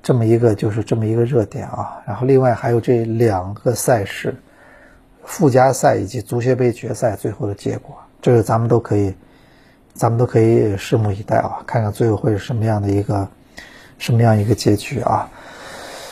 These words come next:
那么中国足球呢，这，这一年确实啊，呃，我觉得还是过去这一年呢，过得怎么说呢，是吧？就是说，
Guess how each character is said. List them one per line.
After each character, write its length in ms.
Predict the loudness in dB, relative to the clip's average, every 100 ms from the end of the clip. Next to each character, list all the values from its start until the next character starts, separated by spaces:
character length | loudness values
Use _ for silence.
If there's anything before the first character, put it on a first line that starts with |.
| -20 _
那 120 | -4
么 40 | 0
中 160 | 4
国 100 | 4
足 140 | 4 2
球 240 | 2 4
呢， 140 | 4 4
这， 320 | 4 4 2
这 180 | 2 2
一 120 | 2
年 240 | 0 -2
确 200 | 0 -2
实 160 | -2 -2
啊， 360 | -2 -2 -4 -8 -12 -14 -14 -10
呃， 320 | -6 -4 -6 -8 -10 -8
我 60 |
觉 160 | -4 0
得 140 | 2
还 140 | 2 0
是 320 | 0 -2 -2 -4 -8 -2
过 140 | 2
去 140 | 4 4
这 100 | 4
一 60 |
年 240 | 2 0 -2
呢， 320 | -2 -2 -4
过 220 | 0 2
得 320 | 2 0 -4 -8 _ _ _ -20 -20 -20 -14
怎 140 | -10
么 100 | -8
说 240 | 0 2 4
呢， 80 |
是 60 | 2
吧？ 160 | 0 -2
就 140 | -2
是 60 | 0
说， 440 | 2 2 0 -2